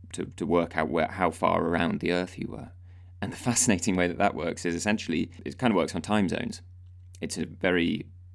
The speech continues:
accurate clock that keeps time, and you set it at, you know, twelve o'clock in Greenwich, and you work out the difference between, you know, what, you go, "Well, I know it's twelve o'clock in Greenwich and it's only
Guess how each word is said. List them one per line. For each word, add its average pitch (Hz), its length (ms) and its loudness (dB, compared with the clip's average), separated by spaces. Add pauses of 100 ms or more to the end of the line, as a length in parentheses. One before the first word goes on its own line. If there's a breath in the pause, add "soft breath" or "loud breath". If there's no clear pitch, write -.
(100)
accurate - 640 -4 (260)
clock - 400 -2 (360)
that - 120 -16
keeps - 260 -10
time, 87 400 -2 (520 soft breath)
and 80 520 0 (260)
you 76 140 -4
set - 320 -2
it - 200 -4
at, - 140 -8
you 90 100 -2
know, 80 80 0
twelve - 300 2
o'clock - 340 0
in 78 100 -2
Greenwich, 87 540 -2 (160)
and 85 580 0 (460)
you 90 180 -2
work 92 300 4
out - 440 0
the 90 100 -6
difference 90 540 -4
between, 80 680 -2
you 92 80 -4
know, 78 140 -2
what, 80 240 -4 (180)
you 85 200 -4
go, 82 120 -4
"Well, 90 180 2
I 92 40 0
know 98 160 4
it's - 120 -4
twelve 87 220 2
o'clock - 280 -8
in 82 100 -2
Greenwich 85 440 0
and 85 60 -4
it's - 140 -8
only 82 420 0